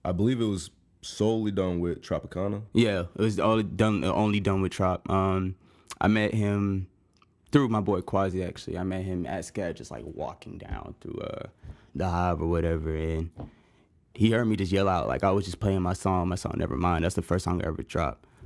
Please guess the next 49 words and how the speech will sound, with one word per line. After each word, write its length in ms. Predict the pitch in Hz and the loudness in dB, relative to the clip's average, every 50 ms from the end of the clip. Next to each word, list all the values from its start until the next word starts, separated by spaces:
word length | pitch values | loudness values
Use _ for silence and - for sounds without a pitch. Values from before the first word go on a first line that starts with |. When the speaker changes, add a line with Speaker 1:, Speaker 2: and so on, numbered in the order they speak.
| - - - | -14 -10 -6
Speaker 2:
But, 240 | 76 76 82 73 73 | -2 0 0 2 2
um, 200 | 73 73 80 - | 0 0 -2 0
I 80 | - 90 | 0 0
was 100 | 92 87 | 0 0
just 140 | 85 90 - | -2 -4 -4
playing 260 | - 92 90 87 80 | 0 0 2 2 0
that, 120 | 80 62 | 0 -2
and 60 | 65 82 | -2 -2
I 100 | 82 78 | -2 -4
just 180 | 85 - - | -4 -4 -2
yelled, 180 | - 64 62 - | -2 -2 -2 -2
"Free 180 | - - 82 | -2 -2 0
promotion." 500 | 87 - - 69 76 85 90 - - 90 95 | 0 0 0 2 2 0 0 -2 -4 -6 -6
And 100 | 101 - | -6 -4
he 120 | - 87 - | -4 -4 0
came 240 | - 92 92 90 | 2 2 2 2
up 100 | 95 95 - | 2 0 -2
to 120 | - 98 | -4 -4
me. 100 | - 78 | -4 -2
He 100 | 82 87 | -2 -4
was 120 | 82 - 92 | -4 -6 -6
like, 180 | - - - | -8 -6 -4
"Yo, 200 | - 80 67 52 | -2 -2 -2 -2
I'm 180 | - - 87 85 | -2 -4 -4 -4
a 140 | 92 95 - | -6 -8 -8
producer. 540 | - - - - 95 98 92 - - 85 85 - | -8 -6 -2 0 2 0 0 -2 -6 -10 -8 -4
I 60 | 90 | -4
just 120 | 92 - 82 | -4 -4 -4
wanna 120 | - - | -6 -4
chop 260 | - 82 80 78 - | -2 -2 -2 -2 -2
it 60 | - | -2
up 140 | 85 78 - | -4 -2 -4
with 160 | 87 - - | -6 -6 -4
you," 60 | 80 85 | -4 -4
you 60 | 85 | -4
know 60 | 85 | -4
what 60 | 82 | -6
I'm 40 | 87 | -6
saying? 340 | - - 85 82 85 85 90 - - - - | -6 -6 -6 -6 -6 -6 -8 -10 -14 -20 -20
Exchange 420 | - - - - 98 92 90 87 | -18 -6 -2 0 2 2 2 2
information. 600 | 95 87 - - 87 90 92 90 - - 85 87 85 | 0 -2 0 0 2 2 2 0 0 -2 -2 0 0
We 100 | 92 92 | 0 0
just 180 | 92 85 - | -2 -2 -4
got 180 | - 85 - - | -4 -4 -4 -6
to 80 | - | -4
cooking. 400 | - - 110 110 - 90 92 95 - _ _ _ _ _ _ _ _ _ _ - | 0 2 2 2 0 -2 -6 -6 -8 _ _ _ _ _ _ _ _ _ _ -10
And, 100 | - - | -6 -4
you 80 | 80 73 | -2 -2
know, 220 | 78 76 76 | 0 -2 -2